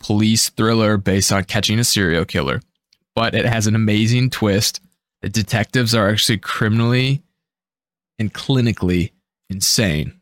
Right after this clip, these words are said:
They're deemed psychopaths, and it's amazing.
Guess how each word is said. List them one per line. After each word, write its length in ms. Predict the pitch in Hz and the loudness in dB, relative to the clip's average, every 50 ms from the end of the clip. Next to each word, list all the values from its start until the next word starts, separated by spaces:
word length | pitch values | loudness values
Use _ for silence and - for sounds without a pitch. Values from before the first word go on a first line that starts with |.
| _ | _
They're 120 | - 110 104 | -2 -2 -2
deemed 600 | 101 101 113 113 113 110 107 107 101 104 110 - _ _ _ _ _ _ _ _ _ - | 0 0 0 2 2 2 2 2 0 -2 -4 -6 _ _ _ _ _ _ _ _ _ -6
psychopaths, 920 | - - 110 95 - 90 78 82 - 92 73 64 58 - - - - - _ _ _ _ _ _ _ _ _ _ _ - | -2 -2 -2 0 0 -2 -2 -2 0 -2 -2 -2 -2 -4 -6 -10 -10 -12 _ _ _ _ _ _ _ _ _ _ _ -2
and 100 | 110 107 | 0 0
it's 120 | 104 98 - | 0 2 2
amazing. 500 | 107 107 95 78 80 85 - 71 71 - | 2 2 2 2 0 -2 -2 -6 -6 -8